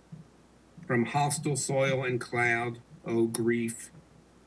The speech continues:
if our idea cannot carve out a bas relief to adorn the dazzling monument of Poe, silent stone fallen here below from some dim disaster,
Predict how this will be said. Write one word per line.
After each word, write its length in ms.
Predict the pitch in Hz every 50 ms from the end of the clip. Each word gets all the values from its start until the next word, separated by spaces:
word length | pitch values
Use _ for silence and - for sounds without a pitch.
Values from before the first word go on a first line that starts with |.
| - - - -
if 140 | - 117 139
our 220 | 127 127 123 123
idea 420 | 123 131 135 135 127 151 147 151 143
cannot 360 | - - 135 135 131 131 -
carve 380 | - - 143 135 127 127 123
out 300 | 127 123 123 120 117 113 -
a 60 | 120
bas 400 | 113 113 - 117 117 120 123 127 127
relief 680 | 127 127 127 127 127 123 117 113 107 - - - - - - - - - - - - - - - -
to 140 | 131 123
adorn 460 | 117 113 117 131 127 127 123 120 117 113
the 80 | 107 98
dazzling 640 | 90 113 113 117 120 123 120 117 120 117 117 113
monument 480 | 113 113 113 117 113 113 110 110 110 110
of 160 | 110 - - -
Poe, 440 | - 117 104 101 95 92 - - - - - - - - - - - - - - - - - -
silent 600 | - - - 110 117 120 127 127 127 127 123 113
stone 560 | - - - - 113 113 117 120 120 120 120 113
fallen 500 | - - - 113 110 113 120 120 113 117
here 320 | 113 113 117 113 113 110
below 560 | 110 - 110 107 104 107 107 107 107 110 110
from 240 | 107 - 104 98 95
some 420 | 92 - 110 107 107 110 110 107
dim 280 | 107 110 110 110 110 107
disaster, 1040 | 110 117 110 110 110 107 - - 104 104 101 - - - - - 95 95 98 92